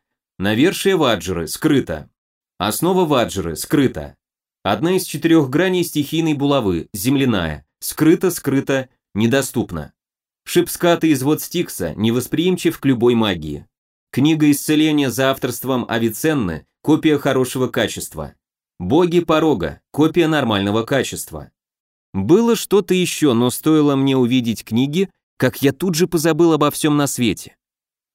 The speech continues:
Кажется, когда Ксандр вручал мне эти книги, они были более высокого качества. Неужели и на них повлиял Аид? Что ж, в таком случае я не удивлен, что он самостоятельно впал в спячку.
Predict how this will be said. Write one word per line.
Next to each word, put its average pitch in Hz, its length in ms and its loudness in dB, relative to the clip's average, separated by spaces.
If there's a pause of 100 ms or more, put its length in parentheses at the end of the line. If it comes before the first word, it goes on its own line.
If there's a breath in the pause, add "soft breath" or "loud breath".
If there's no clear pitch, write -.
Кажется, 143 480 2
когда 147 340 2
Ксандр 139 460 0
вручал 143 460 0
мне 127 240 4
эти 123 180 -4
книги, 131 500 0 (280)
они 110 240 2
были 147 220 4
более 165 360 4
высокого 113 540 0
качества. - 640 -6 (480)
Неужели 98 640 -2
и 208 80 0
на 208 140 0
них 196 240 0
повлиял 131 540 2
Аид? 139 360 -2 (460)
Что - 280 0
ж, - 100 -2
в - 60 -12
таком 156 360 0
случае 165 460 0
я 143 180 0
не 147 140 2
удивлен, 156 520 0
что 147 200 -2
он 135 80 0
самостоятельно 120 800 0
впал 101 320 -2
в - 80 -10
спячку. - 580 -2